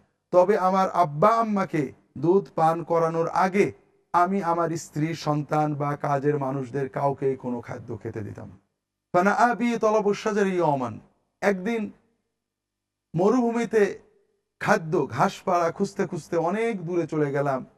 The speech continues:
দূরের মরুভূমিতে যে ছাগল এবং উট ছেড়ে দিয়ে তারা খেতে লাগলো। যখন ফিরে আসলাম, তখন রাত হয়ে গেল। আমি যখন দুধ দহন করে বাড়িতে ঢুকলাম, তখন আমার আব্বা আম্মা ঘুমিয়ে গিয়েছে। ফাকারিহতু আন উকিদাহুমা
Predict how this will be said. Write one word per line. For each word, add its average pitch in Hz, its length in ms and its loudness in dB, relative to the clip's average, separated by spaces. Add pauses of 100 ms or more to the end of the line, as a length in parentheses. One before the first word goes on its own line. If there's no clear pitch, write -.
(440)
দূরের 185 400 4
মরুভূমিতে 170 580 -4
যে 156 320 -4
ছাগল 151 400 0
এবং 147 300 0
উট 147 200 -4
ছেড়ে 139 260 -4
দিয়ে 139 200 -4
তারা 131 220 -4
খেতে 160 240 -4
লাগলো। 143 400 -4 (460)
যখন 202 300 0
ফিরে 220 280 -2
আসলাম, 196 520 -2 (400)
তখন 160 240 -2
রাত 131 360 0
হয়ে 127 180 -4
গেল। 110 240 -8 (280)
আমি 175 220 -2
যখন 170 320 -2
দুধ 165 180 -2
দহন 165 360 -2
করে 165 200 -2
বাড়িতে 147 360 -2
ঢুকলাম, 139 460 -4 (220)
তখন 147 320 -4
আমার 139 360 -2
আব্বা 143 300 -4
আম্মা 120 280 -8
ঘুমিয়ে 113 320 -8
গিয়েছে। 101 300 -16 (360)
ফাকারিহতু 233 580 4
আন 220 140 2
উকিদাহুমা 202 800 2